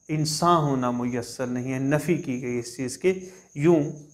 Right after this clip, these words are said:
ये सनत तजाद और तजनीस के साथ लिखा हुआ शेर है। तो अज़ीज़ तलबा तालिबात,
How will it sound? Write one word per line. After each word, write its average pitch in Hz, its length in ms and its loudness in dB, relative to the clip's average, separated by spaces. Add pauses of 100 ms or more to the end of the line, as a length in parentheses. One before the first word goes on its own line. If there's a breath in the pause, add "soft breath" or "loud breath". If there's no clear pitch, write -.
(140)
ये 139 400 0
सनत 135 800 -2
तजाद 135 580 4
और 131 240 -6
तजनीस 135 460 -4
के - 120 -10
साथ 123 280 -8
लिखा 123 300 -10
हुआ 131 200 -12
शेर - 200 -16
है। - 260 -20 (840)
तो 131 80 -6
अज़ीज़ 147 320 -4
तलबा 135 280 0
तालिबात, 135 600 -2